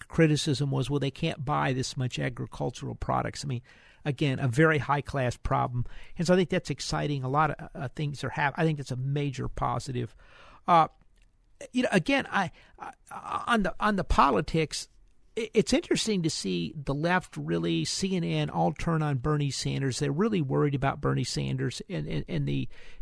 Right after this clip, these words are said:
the kind of the social. I think those people, Bernie Sanders and Elizabeth Warren's group, are, are, are probably, I,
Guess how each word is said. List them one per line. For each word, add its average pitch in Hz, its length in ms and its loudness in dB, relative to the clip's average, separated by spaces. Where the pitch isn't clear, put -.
the 143 100 2
kind 190 220 -2
of 147 60 -2
the 123 80 -4
social. - 440 0
I - 160 4
think 330 260 0
those 185 200 0
people, 170 360 2
Bernie 180 340 4
Sanders 151 520 -4
and 135 100 0
Elizabeth 143 480 -4
Warren's 135 440 0
group, 135 520 0
are, 202 120 -10
are, 185 240 4
are 170 120 6
probably, 165 1080 2
I, 254 200 -2